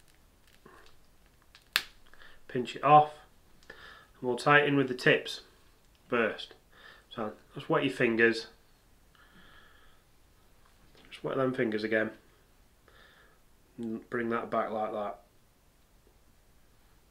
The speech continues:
And then what we'll do is we'll tie the tip end, so this is the quill end, the fat end of the feather,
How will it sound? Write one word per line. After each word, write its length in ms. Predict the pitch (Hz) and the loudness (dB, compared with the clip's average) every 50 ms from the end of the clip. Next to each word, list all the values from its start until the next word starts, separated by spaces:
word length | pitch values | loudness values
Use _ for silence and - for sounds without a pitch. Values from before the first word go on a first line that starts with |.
| _ _ _ _ - - - - | _ _ _ _ -20 -20 -20 -16
And 100 | 110 110 | -12 -10
then 80 | 113 | -8
what 160 | 117 - 104 | -8 -8 -6
we'll 160 | 107 110 113 110 | -6 -6 -6 -6
do 240 | 113 110 110 110 | -8 -8 -8 -8
is 180 | 110 104 - - | -8 -10 -8 -8
we'll 80 | 127 123 | -6 -2
tie 260 | - - 143 135 131 | 2 4 6 6 6
the 120 | 131 127 | 4 2
tip 360 | 127 - - 165 165 165 - | -2 4 6 6 6 6 4
end, 400 | 135 113 107 107 120 131 139 - - - - - - - - - - - - - - - - | 4 4 4 2 0 -4 -4 -6 -10 -16 -20 -20 -20 -20 -20 -20 -20 -20 -20 -20 -20 -20 -8
so 140 | - 127 120 | -6 -2 0
this 220 | 131 135 131 139 | 0 0 -2 -4
is 80 | 131 127 | -4 -4
the 80 | 127 | -4
quill 320 | 123 - - 123 113 110 107 | -2 0 2 2 4 4 4
end, 180 | 107 110 110 | 2 0 -2
the 60 | 110 | -4
fat 260 | - - 120 117 101 104 | -4 -2 -2 -2 -2 -2
end 160 | 107 110 110 | -4 -4 -6
of 120 | 107 - | -6 -6
the 80 | - 110 | -8 -8
feather, 380 | - - 113 110 113 123 - | -4 -4 -2 -2 -2 -2 -4